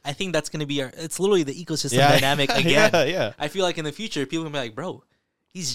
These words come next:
Speaker 1: just exactly how
Speaker 2: That's
Speaker 1: he is
Speaker 2: true,
Speaker 1: as,
Speaker 2: yeah.
Speaker 1: like, he is in the recordings. He's
Speaker 2: We did set that straight.
Speaker 1: like a soft, fluffy dude," and then there's
Speaker 2: Mm.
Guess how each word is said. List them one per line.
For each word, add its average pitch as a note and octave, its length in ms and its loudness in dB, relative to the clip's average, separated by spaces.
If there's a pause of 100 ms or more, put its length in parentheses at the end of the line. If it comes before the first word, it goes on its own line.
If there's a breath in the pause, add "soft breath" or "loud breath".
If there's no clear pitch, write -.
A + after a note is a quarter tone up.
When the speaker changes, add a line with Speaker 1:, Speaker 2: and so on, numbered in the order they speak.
Speaker 1:
just F3 360 -2
exactly C3+ 500 -2
how C3+ 160 -4
Speaker 2:
That's C#3+ 180 4
Speaker 1:
he C#3+ 60 4
is C#3 140 4
Speaker 2:
true, A#2+ 100 -4
Speaker 1:
as, B2 220 0
Speaker 2:
yeah. - 40 -2
Speaker 1:
like, A2+ 260 -4
he C3+ 200 -4
is C3+ 140 -2
in B2+ 60 -10
the A#2 80 -12
recordings. A#2 440 -8
He's D3+ 140 -4
Speaker 2:
We C#3+ 120 4
did C3+ 220 2
set - 240 -4
that F2+ 180 -4
straight. - 180 -10
Speaker 1:
like A2+ 80 -6
a - 20 -2
soft, D#3+ 420 -2
fluffy D#3 400 -10
dude," C#3 400 -6
and A2+ 160 -14
then A2 160 -14
there's A2+ 400 -4
Speaker 2:
Mm. F2+ 160 -8